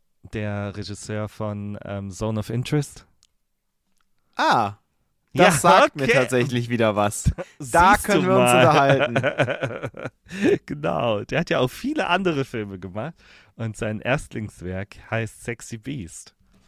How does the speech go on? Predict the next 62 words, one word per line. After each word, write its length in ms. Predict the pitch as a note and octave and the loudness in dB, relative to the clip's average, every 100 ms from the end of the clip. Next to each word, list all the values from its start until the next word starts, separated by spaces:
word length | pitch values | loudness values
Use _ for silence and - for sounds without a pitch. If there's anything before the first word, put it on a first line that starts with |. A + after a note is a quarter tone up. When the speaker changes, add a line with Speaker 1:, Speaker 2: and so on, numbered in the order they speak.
| _ _ - _ _ _ - | _ _ -20 _ _ _ -8
Speaker 1:
Und, 340 | F2 F2 E2 F2 | -8 -8 -12 -10
ähm, 440 | E2+ F2 F2 E2+ E2+ G2 _ _ | -8 -8 -8 -10 -14 -18 _ _
da 100 | - | -14
spielt 320 | F2+ - G2+ - | -10 -8 -6 -4
Ben 180 | G2 | -4
Kingsley 460 | G2+ A#2+ C3 - B2+ | -4 -4 -4 -6 -4
auch 180 | G2+ F#2+ | -4 -6
eine 140 | G#2+ | -8
ganz 240 | G2+ G#2+ - | -6 -8 -6
tolle 220 | A2 G2+ | -6 -6
Rolle, 260 | F2+ F#2 | -6 -8
für 160 | C#3+ G2 | -10 -12
die 160 | G2+ G2 | -10 -8
war 220 | F#2 F#2 | -8 -8
er 100 | F#2 | -14
auch 80 | - | -14
für 160 | F#2+ | -14
den 160 | - F2+ | -12 -10
Oscar 340 | G2 - - | -8 -6 -2
nominiert. 380 | B2 A#2+ B2+ - | -2 -2 -6 -8
Also 160 | E2 D#2+ | -12 -12
er 60 | |
spielt 260 | - F2+ - | -14 -14 -12
eine, 140 | D#2+ - - | -14 -16 -8
er 120 | - B2 | -4 -2
spielt 340 | - D#3 - | -2 -4 -2
die 60 | A2+ | -2
Rolle 280 | G#2 G2 | -2 -2
gut, 300 | F2+ A#2 - - | -4 -6 -6 -10
seine 240 | - F#2 F2+ | -8 -6 -4
Rolle 240 | G#2 C3 | -2 -2
ist 160 | C#3 B2 | -4 -6
nicht 160 | - | -6
gut, 180 | A#2+ A#2 | -8 -8
aber 180 | F#2+ F#2 | -10 -12
er 40 | |
spielt 240 | - B2 A#2+ | -8 -8 -6
die 60 | |
Rolle 260 | A#2+ A2 G#2+ | -6 -6 -8
gut. 240 | A2 G#2+ - - - - _ - | -10 -10 -12 -20 -20 -20 _ -10
Und, 500 | G2 F#2 F2+ - F#2 | -8 -8 -12 -14 -12
äh, 340 | F2+ F#2 F#2 | -8 -6 -8
da 120 | E2+ | -8
ist 100 | F#2 | -8
er, 100 | G2 - | -10 -8
war 220 | G2+ G2 | -8 -6
er 80 | F#2+ | -8
auch 60 | |
für 120 | - | -10
den 120 | F#2+ F#2 | -12 -8
Oscar 280 | G#2+ - A#2+ | -10 -8 -8
nominiert 460 | A#2+ A#2 A#2 A2+ | -8 -8 -10 -10
und 60 | F#2 | -14
das 120 | F2+ | -12
haben 120 | G2 F#2 | -12 -10
wir 80 | |
da 120 | F2+ F2+ | -12 -14
gezeigt 380 | E2+ F2+ F#2 | -16 -16 -14
und 60 | F2+ | -14
dann 80 | F2 | -14
waren 160 | E2+ | -14
halt, 160 | E2+ | -16